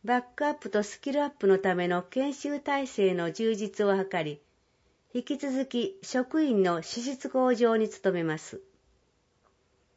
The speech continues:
さらに、介護サービス情報の公表制度の適格事業所、愛知県介護事業所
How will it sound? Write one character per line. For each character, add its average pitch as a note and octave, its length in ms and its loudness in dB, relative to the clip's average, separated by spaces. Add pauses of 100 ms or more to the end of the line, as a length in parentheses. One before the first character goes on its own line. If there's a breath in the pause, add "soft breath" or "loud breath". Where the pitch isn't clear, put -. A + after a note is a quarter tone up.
(440)
さ - 220 -2
ら C#4+ 160 4
に、 E3+ 240 0 (400)
介 D4 280 0
護 D4 160 0
サ D4 220 2
ー D4 80 4
ビ C#4+ 100 0
ス C#4 160 -2
情 C#4+ 260 4
報 F#3+ 300 6
の F3 160 2
公 C4+ 240 2
表 C4 320 2
制 B3 260 2
度 F3+ 120 2
の E3+ 120 2
適 G3+ 300 -4
格 A3 240 0
事 G3 160 6
業 F#3+ 180 8
所、 E3+ 320 -4 (960)
愛 D4 220 0
知 - 180 -16
県 F#3+ 300 4
介 C4+ 300 0
護 C#4+ 160 2
事 A#3+ 160 2
業 A#3+ 220 8
所 G#3 340 0